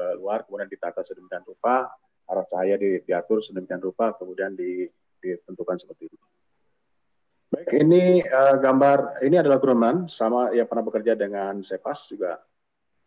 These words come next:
Dia bikin kar-, eh, bikin ini, buku panduan ke Yogyakarta. Jadi artinya mulai banyak ya saat itu buku-buku dibikin ya, di berkaitan tentang wisata. Eh, termasuk ini ya, termasuk,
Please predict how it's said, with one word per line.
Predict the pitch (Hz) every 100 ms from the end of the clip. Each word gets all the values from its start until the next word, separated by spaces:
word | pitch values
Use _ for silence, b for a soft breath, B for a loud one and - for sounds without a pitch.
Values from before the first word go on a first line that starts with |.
| _ _
Dia | - 104
bikin | 95 - 101 98 95
kar-, | 101 92 -
eh, | 92
bikin | 90 95 98 110
ini, |
buku | 147 92 92
panduan | 95 92 113 131
ke | 90
Yogyakarta. | 87 87 90 - 131 165 _ _ _ _ _ _
Jadi | 92 95
artinya | 92 98 113 123 - 101
mulai | 104
banyak | 95 98 120 -
ya | 107 113
saat | - 98
itu | - 127
buku-buku | 110 95 95 92 107
dibikin | 98 95 90 80 104 135 107
ya, | 87 _ _
di | -
berkaitan | 95 - 87 95 90
tentang | 92
wisata. | 95 - 82 - _ _ _ _ _ _ _ _ _ _ _ _ _ 123
Eh, | -
termasuk | - 156 175 185
ini | 139
ya, | 127 135
termasuk, | 131 127 123 - 175